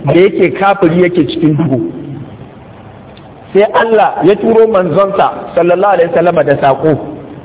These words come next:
"Liyukhrijakum minaz zulumati ilan nur." Saƙon Annabi sallallahu alaihi wasallam yana fitar da mutane daga duhu ne zuwa haske. Sai mutum ya je ya karɓa, sai zama kamathalil ladhi istawqada naran,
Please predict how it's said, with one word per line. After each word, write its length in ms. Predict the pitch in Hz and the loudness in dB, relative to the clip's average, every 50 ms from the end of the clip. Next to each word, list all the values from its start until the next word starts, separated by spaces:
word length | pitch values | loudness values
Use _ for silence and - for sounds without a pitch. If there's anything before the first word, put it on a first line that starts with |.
| - 131 | -6 -4
"Liyukhrijakum 720 | 151 175 214 247 - - 196 233 220 185 190 180 - 226 220 208 | 0 0 0 0 0 0 0 0 2 0 0 0 0 0 0 2
minaz 240 | 214 240 226 214 190 156 151 | 2 2 2 0 0 0 0
zulumati 560 | 226 247 226 220 214 160 175 - - 226 220 - - - - - - - - 120 117 - | 2 2 2 2 2 2 0 0 2 0 0 0 -2 -6 -10 -10 -10 -10 -8 -8 -2 -2
ilan 260 | 185 196 190 170 165 165 | 0 0 0 0 0 2
nur." 400 | 180 180 165 135 120 - - - - | 2 2 2 0 -2 -4 -6 -4 -2
Saƙon 360 | 180 160 156 - 233 240 233 | 0 0 0 2 0 0 0
Annabi 320 | - 208 208 220 202 202 190 | 0 0 0 0 -2 0 0
sallallahu 240 | 214 208 202 190 190 180 | 0 0 2 2 2 0
alaihi 80 | 180 180 | 0 2
wasallam 240 | 180 190 196 196 190 | 2 2 2 2 2
yana 180 | 190 196 185 | 2 2 2
fitar 200 | 190 - - 202 180 | 0 0 -2 0 0
da 80 | 190 | 0
mutane 340 | 185 185 175 185 175 180 185 | 0 2 2 2 2 2 2
daga 200 | 175 170 147 151 | 2 2 0 2
duhu 320 | 156 160 220 208 202 185 180 | 0 2 0 2 2 2 2
ne 140 | 185 185 185 180 - - - - - - 139 | 4 2 2 0 -2 -8 -10 -10 -8 -2 0
zuwa 220 | 160 185 180 147 - | 2 4 2 2 2
haske. 320 | - - - - 143 127 104 - - - - - - - - - - - - - - - - - - - - - - - - - - - - | -2 -4 -4 -4 -4 -4 -6 -6 -12 -14 -14 -16 -16 -16 -16 -16 -16 -16 -16 -18 -20 -20 -20 -20 -20 -20 -20 -20 -20 -20 -20 -20 -16 -2 2
Sai 140 | 240 285 294 | 2 2 4
mutum 280 | 262 226 - - 247 220 190 | 2 -2 0 0 2 2 2
ya 80 | 196 | 2
je 160 | 190 202 208 226 214 | 2 2 0 2 2
ya 80 | 220 220 | 2 0
karɓa, 420 | 220 233 190 160 - - 165 156 151 - - - - - - - - - - - - - - - - - - - - - - - - - - - | 0 -2 -4 -4 0 0 0 0 0 -2 -6 -8 -8 -10 -14 -14 -16 -18 -18 -20 -20 -20 -20 -20 -20 -20 -20 -20 -20 -20 -20 -20 -20 -20 -12 -2
sai 160 | 185 196 202 190 | 2 2 2 4
zama 240 | 202 208 208 202 | 2 2 2 0
kamathalil 720 | 196 202 202 196 170 202 - 247 - 220 208 202 190 180 170 | -2 -2 0 0 0 2 2 0 2 2 2 2 2 0 2
ladhi 200 | 165 160 151 180 196 185 | 2 2 2 0 -2 -2
istawqada 480 | - 202 208 202 190 196 185 170 160 156 | -2 -2 -2 -2 0 -2 0 0 0 0
naran, 340 | 151 156 160 160 151 139 | 2 2 2 2 0 0